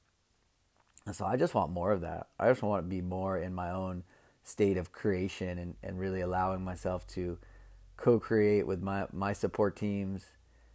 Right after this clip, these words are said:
and the people in my life and the people I'm working with, the reality I want to live into,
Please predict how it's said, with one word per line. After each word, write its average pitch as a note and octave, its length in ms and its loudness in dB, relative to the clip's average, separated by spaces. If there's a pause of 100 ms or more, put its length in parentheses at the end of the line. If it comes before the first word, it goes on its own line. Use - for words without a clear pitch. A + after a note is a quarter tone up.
(440)
and F#2+ 120 -4
the F2 40 -4
people G2 320 0
in F#2+ 120 0
my F#2+ 160 0
life G2 320 2
and F2+ 100 -6
the E2+ 60 -8
people F#2+ 240 -2
I'm F#2+ 180 0
working F#2+ 300 -4
with, F2 280 -4
the F2+ 120 -4
reality F#2+ 580 0
I F#2+ 120 -2
want F#2+ 240 -2
to G2 100 -6
live E2+ 180 -6
into, F2+ 360 -8